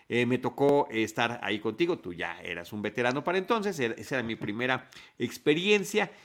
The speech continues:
y bueno, hemos conver-, eh, co-, este, compartido muchas aventuras, eh, cinéfilas a lo largo del tiempo, y, eh, pues,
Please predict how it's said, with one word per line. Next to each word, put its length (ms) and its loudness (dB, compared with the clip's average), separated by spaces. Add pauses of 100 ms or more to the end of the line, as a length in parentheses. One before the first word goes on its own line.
y 80 0
bueno, 240 6
hemos 160 -2
conver-, 400 0
eh, 340 0
co-, 160 -6
este, 280 -4
compartido 560 2
muchas 260 -6
aventuras, 560 -4 (340)
eh, 460 2
cinéfilas 640 2
a 40 -4
lo 100 -2
largo 300 0
del 160 -2
tiempo, 520 0 (360)
y, 420 2
eh, 320 2
pues, 320 2